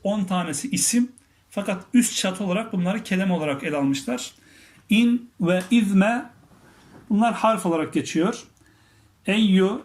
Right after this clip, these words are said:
keyfeme, enne, haythüme, eyneme, eyyene, mete,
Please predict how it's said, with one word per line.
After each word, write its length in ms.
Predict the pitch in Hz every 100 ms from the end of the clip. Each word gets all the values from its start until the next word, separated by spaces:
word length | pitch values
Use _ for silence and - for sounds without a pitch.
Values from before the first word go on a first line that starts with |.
| - -
keyfeme, 680 | 202 190 190 175 175 185 - -
enne, 540 | 196 208 190 185 185
haythüme, 840 | - - 196 202 180 180 170 170 - - -
eyneme, 680 | 190 208 190 185 180 175 - -
eyyene, 720 | 180 180 185 214 196 180 180 - - - - - -
mete, 680 | - 165 208 208 185 180 185